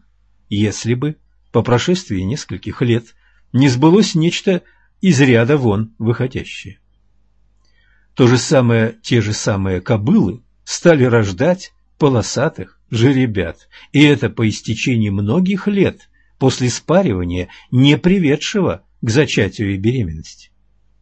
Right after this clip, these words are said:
Научный мир был буквально ошеломлён.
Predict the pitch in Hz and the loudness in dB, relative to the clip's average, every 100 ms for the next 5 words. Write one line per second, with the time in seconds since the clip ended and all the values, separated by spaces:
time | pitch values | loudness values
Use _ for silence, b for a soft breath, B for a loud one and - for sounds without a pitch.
0 | _ _ _ - 95 104 110 180 - 175 | _ _ _ -8 -4 -2 0 0 0 0
1 | 165 165 131 139 131 120 123 123 120 - | 2 0 0 -2 -2 -2 0 0 -2 -2
2 | 117 - 110 104 98 95 101 90 | -4 -2 -2 -2 -2 -4 -6 -8